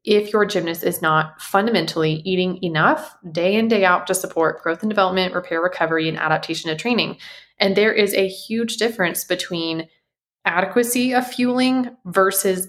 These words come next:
just healthy eating. And those two things are not mutually exclusive, right? I am not anti-healthy eating. Of course, I want your gymnast to both fuel and nourish her body, but she could be the best, cleanest, healthiest eater. And if she's not eating enough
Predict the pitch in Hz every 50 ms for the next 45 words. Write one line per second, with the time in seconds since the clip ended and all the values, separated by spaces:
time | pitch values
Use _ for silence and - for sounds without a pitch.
0 | - - - 185 175 170 175 - - - - - - 190 170 165 - 170 - 214
1 | 226 226 214 165 156 156 156 - 220 233 262 285 277 277 - 330 370 381 - -
2 | 269 269 240 - - 185 185 190 214 233 226 220 190 190 202 196 - - 160 156
3 | 160 - - 190 175 180 - - 165 - - 170 196 220 240 226 - - 196 208
4 | 240 233 220 196 190 190 214 240 240 - - 196 196 196 - 196 185 180 180 180
5 | - - 180 170 - 180 170 - 185 196 185 175 160 156 - _ - 196 208 208
6 | 208 - 202 190 185 170 - 190 175 - 180 170 165 160 156 156 - - - -
7 | - - - _ _ - - 214 180 185 180 180 180 - - - - 202 196 190
8 | 185 185 - - 196 180 175 175 170 170 - - 185 175 165 165 165 - - -
9 | 160 160 196 262 294 269 180 151 151 156 156 - _ _ _ _ _ _ _ _
10 | _ _ - 196 214 208 196 190 - - - - - - - - - 262 254 269
11 | 233 240 240 220 214 202 180 - 208 202 220 220 220 - - - - - - 226
12 | 220 214 214 208 208 - - - - 202 196 202 208 202 202 - - - 214 214
13 | 208 196 180 170 - 170 175 175 - - 185 185 - 202 208 214 214 214 - -
14 | 214 214 208 196 190 180 180 208 233 214 180 170 175 - - - _